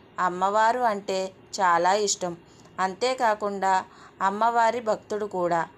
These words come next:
ఆ అబ్బాయి ఎక్కడ అమ్మవారి పూజలు జరుగుతున్నా, అమ్మవారికి సంబంధించిన భజనలు కానీ ఇలాంటివి ఎక్కడ ఏవి జరిగినా కూడా వేరే వాళ్ళను అడిగి తెలుసుకొని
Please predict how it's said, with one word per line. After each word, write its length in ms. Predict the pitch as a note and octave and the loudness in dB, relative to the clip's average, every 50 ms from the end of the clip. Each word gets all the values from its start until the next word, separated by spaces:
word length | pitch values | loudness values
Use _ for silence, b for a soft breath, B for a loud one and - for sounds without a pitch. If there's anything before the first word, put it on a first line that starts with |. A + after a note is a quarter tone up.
| B B B B B B B - | B B B B B B B 0
ఆ 360 | G3+ G#3+ G#3+ G#3+ G#3 G#3 G#3+ G#3+ - - - - _ _ - | 2 2 4 4 4 2 0 -2 -8 -20 -20 -20 _ _ -2
అబ్బాయి 800 | F#3 F#3+ F3+ D#3+ D#3+ G3 G#3+ A#3 B3+ B3+ B3+ A#3+ A#3 A3+ A3+ B3 - b b b b b b - F#3+ | -2 -2 -2 0 0 2 2 2 2 0 -2 -6 -8 -10 -12 -16 -20 b b b b b b -6 -4
ఎక్కడ 680 | G3 F#3 F#3 - - B3+ B3+ B3 B3+ B3 B3 B3 - - _ _ _ - | -4 -4 -4 -4 -4 -2 0 2 2 2 2 0 -2 -6 _ _ _ -8
అమ్మవారి 540 | - G3+ G#3 A3 A#3 A#3 A#3 A#3 A#3 A#3 A#3 | -8 -6 -4 -2 0 0 2 2 2 2 0
పూజలు 440 | A#3 A3 A3 G#3+ G3+ G3+ G#3+ G#3+ G#3+ | -4 -6 -6 -6 -4 -4 -6 -6 -6
జరుగుతున్నా, 840 | G3 G#3 G#3 G3+ G3+ G3+ G3 G3 G3+ G3 G3 F#3+ F#3+ F#3+ F#3 F#3 - B B B B B B B B B - | -4 -4 -2 -2 0 -2 -2 -2 -4 -4 -4 -2 -2 -2 -2 -4 -6 B B B B B B B B B -6
అమ్మవారికి 680 | F#3+ F#3+ G3+ G#3+ A3+ A#3+ B3+ B3+ C4 C#4 C#4 D#4 C#4+ | -6 -2 0 0 2 2 2 2 2 0 -2 -6 -6
సంబంధించిన 720 | - D4 A#3+ A3 G#3+ G#3+ G#3 G#3+ G#3 G#3 G3+ G#3 G3+ G#3 | -4 -4 -4 -2 -4 -4 -4 -4 -6 -8 -8 -6 -6 -6
భజనలు 520 | G3+ G3 G3 F3+ F#3+ G3 G3+ A3 A#3 A#3+ A#3+ | -4 -2 -4 -2 -2 -4 -6 -4 -4 -4 -4
కానీ 500 | A#3 A3+ G#3+ G3+ G3 G3 G3+ G3 G3 G3+ B B B B B B F#3+ | -2 -2 -2 -2 -2 -2 -4 -6 -8 -10 B B B B B B -8
ఇలాంటివి 560 | G3 G3+ G#3 G#3+ A3+ A#3 A#3 - B3+ B3+ A3+ | -4 0 0 2 0 0 -4 -6 -8 -4 -2
ఎక్కడ 400 | G#3 F#3 - - - A#3+ B3 C4 | -2 -4 -4 -6 -8 -6 -6 -4
ఏవి 340 | B3 A#3 G#3+ G#3+ G#3+ A#3 A#3+ | -2 -2 0 0 -2 -2 -4
జరిగినా 520 | B3 B3+ A#3 A3 A3+ A3+ A3+ A#3 A#3 A#3+ | -6 -6 -6 -6 -6 -4 -2 0 0 0
కూడా 480 | A#3+ B3 A3+ G#3 G#3 G#3 G3+ G#3 G#3+ B B B B B B B - | 0 -2 -2 0 0 2 0 0 -2 B B B B B B B -6
వేరే 360 | G3 G3+ G#3 G#3 A3 A#3+ B3 | -2 0 2 2 2 0 0
వాళ్ళను 460 | A#3+ A3+ A3 G#3 G#3 G3+ G3+ G3+ G3+ G3+ | 2 2 2 2 2 2 0 -2 0 0
అడిగి 360 | F#3+ F3+ F3+ F#3 F3+ G3 G#3+ | 0 0 0 -2 -4 -8 -6
తెలుసుకొని 800 | - G#3 G3 F#3+ F#3+ - - - G3 F#3+ F#3+ F#3+ F#3+ F#3+ F#3+ | -6 -6 -4 -4 -6 -10 -10 -8 -8 -6 -6 -6 -6 -8 -10